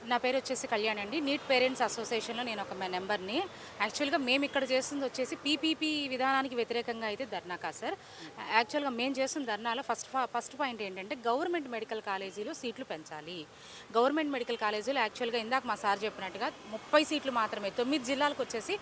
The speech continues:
ముప్పై సీట్లు మాత్రమే పెరిగినాయండి. అది చాలా చాలా దారుణం, చాలా అన్యాయం సార్. మన ఆంధ్రప్రదేశ్ విద్యార్థులు, ముఖ్యంగా ఏయూ జోన్ విద్యార్థులు ఎక్కువగా నష్టపోతున్నారు.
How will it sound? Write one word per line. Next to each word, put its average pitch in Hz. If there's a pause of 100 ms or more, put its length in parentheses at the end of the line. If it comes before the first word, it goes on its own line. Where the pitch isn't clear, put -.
(300)
ముప్పై 269
సీట్లు 294
మాత్రమే 269
పెరిగినాయండి. 208
అది 233
చాలా 254 (100)
చాలా 311
దారుణం, 277 (120)
చాలా 247
అన్యాయం 254
సార్. 233 (360)
మన 240
ఆంధ్రప్రదేశ్ 294
విద్యార్థులు, 247
ముఖ్యంగా 254
ఏయూ 277
జోన్ 302
విద్యార్థులు 269
ఎక్కువగా 349
నష్టపోతున్నారు. 240